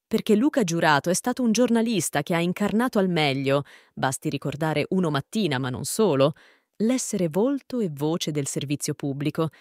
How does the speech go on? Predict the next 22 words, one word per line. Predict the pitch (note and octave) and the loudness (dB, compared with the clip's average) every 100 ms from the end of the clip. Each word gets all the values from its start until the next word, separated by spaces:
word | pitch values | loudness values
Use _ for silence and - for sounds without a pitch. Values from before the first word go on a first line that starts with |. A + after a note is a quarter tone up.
| _ _ | _ _
entrando | G3+ G3+ B3 C4 A#3+ | 2 2 2 2 2
nelle | G3 D#3 | 2 0
case | - F#3 F#3 | -2 -2 0
degli | D3+ C#3+ C#3+ | 0 -2 -2
italiani | C#3+ D#3+ F#3 G#3 G3+ | -4 -2 -2 0 -2
quasi | D3 - A#3+ A#3 G#3+ | -4 -6 -4 -2 -4
come | - F3 D#3 | -2 -2 0
uno | F3+ F#3+ D#3+ - _ | 0 0 0 -4 _
di | - F#3 | -4 -2
famiglia, | F#3+ F3+ F3 F3+ A2+ F#2+ - - _ _ _ _ | 0 -2 -2 -2 -2 -4 -4 -6 _ _ _ _
con | - A#3+ | -4 0
uno | A#3+ A3+ | 2 0
stile | - C4+ C#4 B3 | -2 -4 -2 -2
inconfondibile, | - B3+ B3 C4 A#3 - G#3+ G3+ A3 C3+ A2+ - | -2 -2 -2 -6 -6 -2 -2 0 -2 -4 -4 -6
sorridente | - B3 B3+ A#3+ B3 C4+ C4+ B3 - | -2 0 0 0 -2 -4 -4 -4 -4
e | - B3 | 0 0
accogliente, | A3+ - D#3+ C3+ A2 - - - C#3+ _ - _ - | 0 -2 -2 0 -2 -2 -8 -6 -8 _ -20 _ -6
accompagnato | F#3 - F3 E3 D3+ D#3+ F3 D3+ | -6 -2 -2 -2 0 0 0 0
da | C3+ | 0
altrettanto | C3+ - D#3+ - A3 A3 G#3 | -2 -4 -6 -4 -2 -2 -2
inconfondibili | - A#3 - G#3 F#3 F#3 F3+ F3 G#3 D#3 | 2 0 2 -2 -2 -2 -2 -2 -4 -4
simpatia, | C3 - C#3 B2+ - F3 E3+ | -4 -6 -6 -6 -4 -2 0